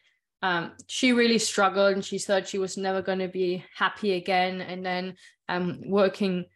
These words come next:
through my ash method, which I'm also gonna share, um, during the interview series, she's now, um, in a much better place. She's, she's got a great relationship with her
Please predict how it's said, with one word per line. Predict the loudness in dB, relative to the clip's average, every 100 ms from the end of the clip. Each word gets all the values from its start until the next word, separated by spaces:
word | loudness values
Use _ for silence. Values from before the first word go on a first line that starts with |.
| _ -6
through | 0 2
my | 2 0 -2
ash | -4 -4 -4
method, | -2 -4 0 0 0
which | -2 -6
I'm | -6
also | -6 -4 -2
gonna | 0 0
share, | 0 0 2 2 0 -6 _ _ -6
um, | -4 -4 -8 -10
during | -2 0 2
the | 2
interview | 0 -2 -2 -2
series, | 0 0 2 0 -4 _ _ _
she's | -8 -4 -4 -2
now, | 0 2 2 0 -4 _ -8
um, | -4 -2 -4 -10 -16 _ _ _
in | -6 -2
a |
much | 0 0 -2 -2
better | -2 -2
place. | -4 0 0 0
She's, | -4 -6 -6 -10
she's | -8 -4
got | -2 -2
a |
great | 0 0 2
relationship | 0 0 0 -4 -6 -6
with | -6 -2
her | 0 0